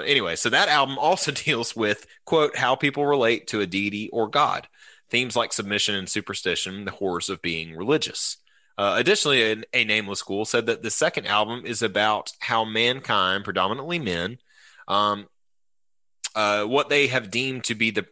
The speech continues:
the presence of the devil throughout history and even nowadays. And that's why the record is so fueled with sexual themes and females. The Inquisition was basically men accusing women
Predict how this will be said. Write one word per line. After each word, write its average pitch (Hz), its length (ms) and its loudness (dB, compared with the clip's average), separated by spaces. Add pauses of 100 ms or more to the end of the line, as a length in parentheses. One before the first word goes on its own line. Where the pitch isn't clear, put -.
the 104 380 -4
presence 135 520 0 (180)
of 101 100 -6
the 90 60 -4
devil 80 440 -4 (200)
throughout 123 280 2
history 101 480 -2
and 95 220 -4
even 92 260 -6
nowadays. 92 600 0
And 92 120 -6
that's 117 240 0
why 104 140 4
the 104 120 0
record 92 320 -2
is 87 100 -2
so 98 200 0
fueled 92 400 -2
with 90 140 -6
sexual 110 460 -2
themes 90 400 -8
and 123 120 -10
females. 120 560 -8
The 90 140 -6
Inquisition 113 680 -2 (260)
was 127 140 0
basically 127 420 2
men 104 240 0
accusing 113 480 -4
women 95 360 -4